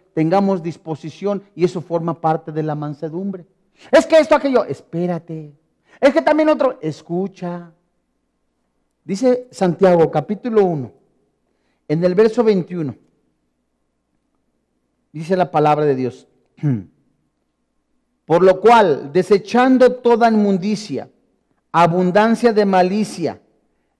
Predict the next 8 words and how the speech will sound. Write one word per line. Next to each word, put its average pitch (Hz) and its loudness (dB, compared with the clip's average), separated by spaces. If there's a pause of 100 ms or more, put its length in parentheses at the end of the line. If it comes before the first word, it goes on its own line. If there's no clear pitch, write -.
recibid 190 0
con 240 2
mansedumbre", 190 2
mansedumbre, 185 -2
habla 190 2
de 170 -2
una 202 -2
actitud 208 -2